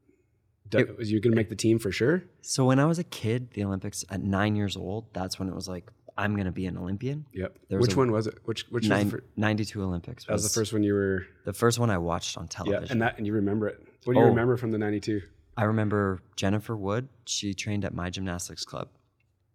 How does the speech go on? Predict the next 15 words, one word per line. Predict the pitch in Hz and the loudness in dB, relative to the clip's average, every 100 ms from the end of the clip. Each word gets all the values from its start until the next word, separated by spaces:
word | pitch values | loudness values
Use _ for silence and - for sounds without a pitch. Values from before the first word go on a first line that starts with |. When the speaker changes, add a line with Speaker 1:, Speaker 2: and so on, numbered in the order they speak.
| _ _ _ _ | _ _ _ _
Speaker 1:
and | 107 | -6
she | - | -2
was | 107 98 | -4 -4
the | |
first | 78 - 123 120 - | -12 0 2 2 0
Albertan | 92 85 - 92 | -2 -2 -4 -10
to | - 101 | -8 -6
ever | 95 87 | -4 -6
qualify | - - 87 80 | -6 -6 -6 -12
to | - - | -12 -12
the | 90 | -10
Olympic | 85 82 87 | -8 -10 -10
Games | 85 85 - | -10 -10 -10
in | 85 | -10
gymnastics. | 85 87 95 120 175 196 | -8 -6 -6 -6 -10 -10